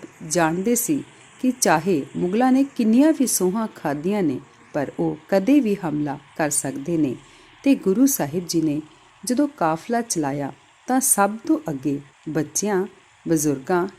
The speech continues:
ਤੇ ਬੀਬੀਆਂ ਨੂੰ ਰੱਖਿਆ, ਬਾਕੀ ਸਿੰਘਾਂ ਨੂੰ ਪਿੱਛੇ ਅਤੇ ਸਾਹਿਬਜ਼ਾਦਾ ਅਜੀਤ ਸਿੰਘ ਜੀ ਤੇ ਸਾਹਿਬਜ਼ਾਦਾ ਜੁਝਾਰ ਸਿੰਘ ਜੀ ਨੂੰ ਵੀ ਪਿੱਛੇ ਆਉਣ ਨੂੰ ਕਿਹਾ। ਸਾਰੇ ਹੀ ਸਿੰਘ ਕਾਫਲੇ ਦੀ ਰਾਖੀ 'ਚ ਲੱਗੇ ਹੋਏ ਸੀ। ਸ਼ਾਮ ਦੇ ਟਾਈਮ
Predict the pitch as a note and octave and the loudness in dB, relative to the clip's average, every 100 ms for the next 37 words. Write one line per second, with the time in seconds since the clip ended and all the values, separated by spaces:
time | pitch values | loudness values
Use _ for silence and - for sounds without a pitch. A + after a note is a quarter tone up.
0 | - C#4+ G#3+ E3 D#3 D3 A#3+ A#3+ D#3+ B2+ | -2 0 2 2 0 0 -2 0 0 -2
1 | - D#3 C3 - - F3+ F#3+ G#3+ - D4+ | -6 -8 -8 -14 -14 -2 0 0 2 2
2 | - C#3+ C#3 F3 E3+ E3 - C3 - A3 | 4 0 0 0 0 -2 -4 -6 -2 0
3 | F#3+ - _ - A3+ D4 D4+ - D#3+ A3+ | 0 -6 _ -4 0 2 2 2 -2 -2
4 | G3 F#3+ F3+ G3+ - C#3+ D3+ C#3 - C#3 | -2 -2 -2 -2 -2 -2 -2 -2 -4 -2
5 | C#3 C#3 G#3 F#3+ - _ - A#3+ - F3 | 0 0 -4 -6 -12 _ -2 0 2 0
6 | E3 A#3 - E3 D#3+ F3+ F3+ D#3+ D3 B2+ | -2 -4 -4 -4 -4 -4 -6 -4 -4 -4
7 | - D3 D3 A#3+ A3+ E3 D#3 G#3+ - _ | -6 -4 -2 -2 -2 0 -2 -4 -10 _
8 | _ _ - A#3+ - D4+ D#3+ C#3+ C#3 C#3 | _ _ -4 0 2 2 0 -2 -2 -2
9 | D3+ C#3 D3 - _ - - - G3+ A#3 | -4 -6 -8 -14 _ -12 -6 2 4 6
10 | C#4 G3+ F3+ - E3+ E3 - - _ _ | 4 4 2 0 0 0 -4 -16 _ _
11 | - E3+ - A3+ F#3 F3+ F#3+ D3 D3 B3 | 0 0 0 -2 -2 -2 0 -2 -4 -6
12 | A3+ F#3+ C#3+ C#3 C#3+ D3+ C#3+ - C#3+ C3+ | -4 -2 -4 -4 -2 -2 -2 -2 -4 -6
13 | - _ _ - - F#3 G3 A3+ C4+ C4 | -14 _ _ -4 0 2 2 2 0 0
14 | D3 C3+ | -2 -2